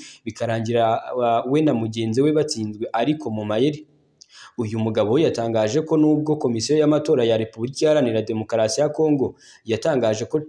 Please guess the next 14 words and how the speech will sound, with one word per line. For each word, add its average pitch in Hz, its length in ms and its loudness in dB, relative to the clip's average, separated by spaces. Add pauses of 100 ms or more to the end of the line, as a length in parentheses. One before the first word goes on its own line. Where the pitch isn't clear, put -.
(180)
eh, 120 320 2
Tshisekedi 113 640 -2
yagize 123 440 0
amajwi 117 360 -2
mirongo 120 240 2
itatu 110 260 -4
n'umunani 143 440 2
n'ibice 147 300 0
mirongo 113 260 -2
itanu 113 280 -2
na 117 100 0
bitandatu 151 720 -2
ku 117 80 -8
ijana, 113 480 -2